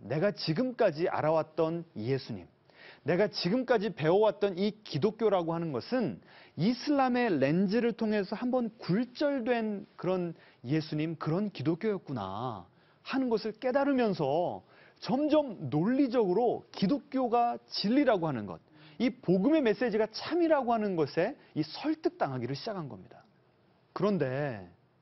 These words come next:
그런데 나를 너무나 사랑해 주시는 부모님이 살아계시고 그분들이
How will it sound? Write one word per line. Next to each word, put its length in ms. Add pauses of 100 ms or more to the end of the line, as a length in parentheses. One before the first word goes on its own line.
그런데 400 (1160)
나를 320
너무나 340
사랑해 420
주시는 680 (640)
부모님이 480
살아계시고 920 (640)
그분들이 760